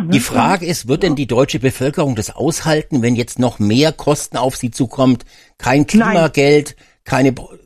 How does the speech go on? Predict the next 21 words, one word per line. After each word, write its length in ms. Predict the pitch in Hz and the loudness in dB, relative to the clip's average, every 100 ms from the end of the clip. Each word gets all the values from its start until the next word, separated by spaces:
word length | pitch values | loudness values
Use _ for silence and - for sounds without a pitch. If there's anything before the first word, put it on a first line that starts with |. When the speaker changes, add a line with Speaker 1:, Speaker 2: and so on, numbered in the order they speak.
| _ - | _ -2
Speaker 1:
Nein. 160 | 185 | 2
Speaker 2:
Energiepreisbremse, 1300 | 143 - 175 180 151 127 143 - 110 131 165 - 139 - _ - | 2 2 -2 -2 0 0 0 -4 -2 0 0 0 0 -2 _ 2
nichts. 420 | 139 226 - - | 4 4 0 0
Speaker 1:
Mhm. 280 | 202 170 - _ _ _ | 2 2 -4 _ _ _
Speaker 2:
Fällt 220 | - 180 170 | -2 0 0
noch 220 | 175 - | -2 -2
unter 180 | 160 180 | 0 2
Umständen 260 | - 160 | 0 -2
das, 220 | - - | -2 -2
die 80 | 156 | -4
Bürgergelderhöhung 1040 | 123 175 233 226 196 165 165 147 156 139 | 2 4 4 2 0 0 2 4 4 4
weg, 160 | 143 - | 0 0
dann 160 | 143 139 | 0 0
bricht 260 | 190 - | -2 -2
ja 120 | 156 - | -2 0
alles 260 | 214 254 - | 2 2 0
zusammen 360 | 165 143 131 | -2 0 0
in 140 | 113 104 | 0 0
Deutschland. 560 | 98 98 - 78 - _ _ _ _ | -2 -4 -8 -10 -12 _ _ _ _
Speaker 1:
Ja, 180 | 165 165 | 0 0
sicher. 480 | 156 381 381 214 | 2 2 2 -2